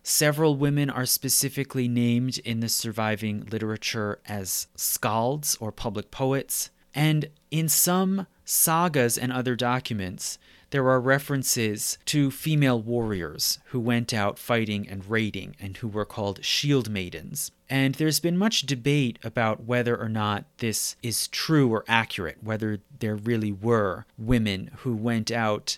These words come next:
on the war and plundering expeditions. And if there were, it was probably very few. But this story of the shield maidens has, in recent times, been corroborated archaeologically,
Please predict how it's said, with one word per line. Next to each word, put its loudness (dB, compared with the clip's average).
on 0
the -2
war 2
and -8
plundering -2
expeditions. -4
And 4
if 2
there 4
were, 4
it 0
was 0
probably -2
very 2
few. -2
But 2
this 2
story 2
of -2
the 0
shield 2
maidens -2
has, 2
in -4
recent -2
times, -2
been -4
corroborated -2
archaeologically, -4